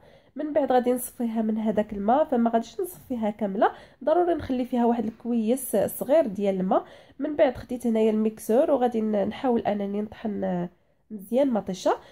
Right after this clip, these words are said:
فإلا كان عندكم، آه، الخلاط الكهربائي حتى هو كطحنوا مطيشه ديالكم فيه. فغادي نطحن مطيشه ديالي كامله الكميه اللي عندي. فبالنسبه للكميه درت انا غير كميه اللي هي كثيره، فغادي نزيد ناخذ مازال مطيشه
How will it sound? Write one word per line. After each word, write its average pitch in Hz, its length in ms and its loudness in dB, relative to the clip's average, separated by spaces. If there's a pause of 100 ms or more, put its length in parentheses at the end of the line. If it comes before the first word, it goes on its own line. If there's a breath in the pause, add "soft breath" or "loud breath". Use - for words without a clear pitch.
(180 loud breath)
فإلا 339 240 2
كان 277 220 0 (160)
عندكم، 233 540 2
آه، 196 300 4
الخلاط 226 520 0
الكهربائي 214 840 -2
حتى - 260 -10
هو 233 340 0 (500 loud breath)
كطحنوا 285 500 0
مطيشه 247 400 0
ديالكم 214 520 -2
فيه. 349 240 -6 (400 soft breath)
فغادي 339 260 2
نطحن 285 240 -4
مطيشه 254 420 0
ديالي 226 540 0
كامله 233 720 2
الكميه 214 520 -2
اللي 196 160 -2
عندي. 190 380 -2 (280 loud breath)
فبالنسبه 311 380 -4
للكميه 262 460 0
درت 226 240 -2
انا 233 220 2
غير 240 160 -2
كميه 226 340 0
اللي 214 200 0
هي 202 120 -2
كثيره، 208 360 -2
فغادي 233 320 0
نزيد 214 260 -2
ناخذ 208 280 -2
مازال 196 260 -2
مطيشه 190 420 -2